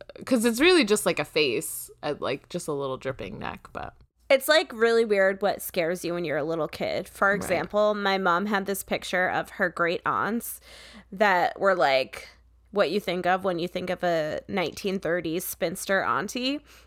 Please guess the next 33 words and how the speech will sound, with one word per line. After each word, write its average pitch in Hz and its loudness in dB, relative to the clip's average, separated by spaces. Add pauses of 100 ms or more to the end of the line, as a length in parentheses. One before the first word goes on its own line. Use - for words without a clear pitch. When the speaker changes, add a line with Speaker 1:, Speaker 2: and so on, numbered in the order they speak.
(100)
Speaker 2:
And 226 2
they 214 6
were 202 2
just 202 -8
standing, 208 2
like, 196 -2
completely 196 -2
stone-faced, 165 -2
like, 180 -2
not 185 0
smiling 170 -2
in 151 -6
this 185 -4
photo. 156 0 (400)
And 214 2
when 208 2
my 190 2
sister 202 -6
and 214 0
I 214 0
would 202 -2
get - -4
sent 185 -2
to - -12
timeout, 175 2
there 190 0
were, 185 0
like, 175 -2
these 214 -4
two 233 -2
blue 196 2
chairs 180 0 (440)
in 175 -2